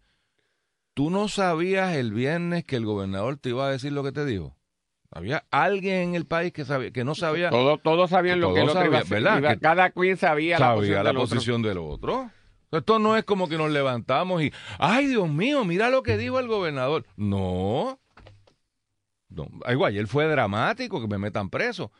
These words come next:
Speaker 1: pero sabíamos que esa era la postura del gobernador y la Junta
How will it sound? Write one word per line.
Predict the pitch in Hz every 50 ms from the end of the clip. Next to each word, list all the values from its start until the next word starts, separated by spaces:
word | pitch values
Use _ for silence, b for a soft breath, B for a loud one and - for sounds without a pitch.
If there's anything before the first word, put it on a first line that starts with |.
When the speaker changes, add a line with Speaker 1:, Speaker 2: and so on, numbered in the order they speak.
| b b b
Speaker 1:
pero | - 135 135 127 120 - -
sabíamos | _ - - 131 110 95 92 92 107 151 214 254
que | - 254
esa | 240 226
era | 226 202
la | 170
postura | 127 139 139 135 - 135 131 127
del | 117 113
gobernador | 107 107 104 101 95 92 87 80 73 76 87 92 101 b b b b _
y | - 123 107
la | 104 98
Junta | 90 98 139 208 254 - 269 269 233